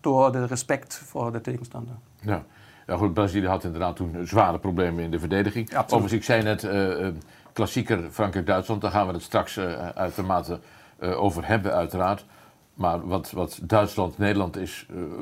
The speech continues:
Speaker 2: voor ons, is ook wel Frankrijk-Duitsland voor de Duitser?
Speaker 1: Ja, eh, misschien, ja, weet ik niet zo. Daar ben ik een andere generatie. Ik heb daar geen probleem. We kunnen ook tegen Zwitserland spelen. Dan hebben we ook, eh,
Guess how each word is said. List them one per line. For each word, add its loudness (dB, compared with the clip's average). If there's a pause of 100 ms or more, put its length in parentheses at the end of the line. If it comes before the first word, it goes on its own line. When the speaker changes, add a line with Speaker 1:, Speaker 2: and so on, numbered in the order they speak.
(160)
Speaker 2:
voor -2
ons, 0 (400)
is -6
ook -2
wel 2
Frankrijk-Duitsland 0
voor -2
de -2
Duitser? -2 (2250)
Speaker 1:
Ja, 6 (220)
eh, -2 (1000)
misschien, 0
ja, -2
weet 0
ik -4
niet -8
zo. -10
Daar -12
ben -2
ik -4
een -4
andere -4
generatie. -6
Ik -14
heb -10
daar -4
geen -4
probleem. -4
We -6
kunnen -2
ook -10
tegen -2
Zwitserland 2
spelen. -2
Dan 0
hebben 2
we 0
ook, -2
eh, 2